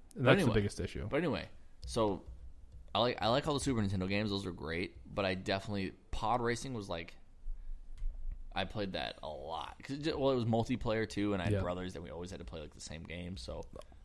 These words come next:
Speaker 1: played a lot of pod racing. What about you, man? What do you remember?
Speaker 2: I loved pod racing.
Speaker 1: Yeah.
Speaker 2: Pod racing was one of, it was one of the, I didn't own a shit ton of games on N sixty-four.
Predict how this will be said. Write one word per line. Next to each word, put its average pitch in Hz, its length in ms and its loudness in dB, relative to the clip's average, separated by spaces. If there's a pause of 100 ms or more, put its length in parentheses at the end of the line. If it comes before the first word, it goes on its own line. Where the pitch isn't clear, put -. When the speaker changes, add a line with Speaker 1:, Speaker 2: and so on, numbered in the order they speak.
Speaker 1:
played 117 140 2
a 101 60 6
lot 95 260 6
of 85 80 -4
pod 87 220 4
racing. 85 460 -6 (320)
What 120 100 4
about 120 180 8
you, 156 140 6
man? 104 180 2
What 101 80 2
do 110 60 0
you 113 60 0
remember? 87 340 -4 (100)
Speaker 2:
I 139 120 4
loved 113 340 2
pod 101 200 0
racing. 98 340 -4 (160)
Speaker 1:
Yeah. 87 220 2 (220)
Speaker 2:
Pod 143 180 10
racing 160 420 6
was 117 260 6
one 120 380 4
of, 67 200 0
it 139 60 10
was 160 160 8
one 185 140 10
of 196 80 8
the, 151 100 6 (180)
I 165 120 8
didn't 214 180 4
own 123 140 6
a 110 40 4
shit - 260 -2
ton 123 100 0
of 107 60 2
games 107 220 4
on 110 160 6
N 104 80 4
sixty-four. - 560 -2